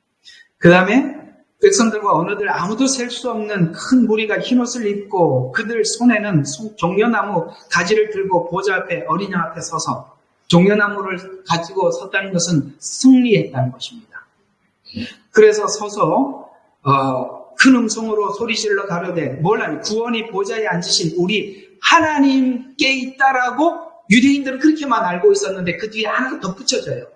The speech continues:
어린 양께 있다. 유대인들은요, 하나님께 있다고 생각하거든요.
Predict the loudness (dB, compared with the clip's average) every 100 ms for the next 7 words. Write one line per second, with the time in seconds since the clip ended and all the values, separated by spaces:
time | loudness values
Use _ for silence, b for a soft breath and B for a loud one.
0 | _ _ 0 2 0 -4 -8 -20 _ _
1 | _ b 2 4 6 6 4 0 -2 0
2 | 2 2 0 -6 -2 0 2 0 -2 -2
3 | -2 -2 -2 -4 -6 -6 -6 -8 -4 0
4 | 0 -2 -8 -12 -14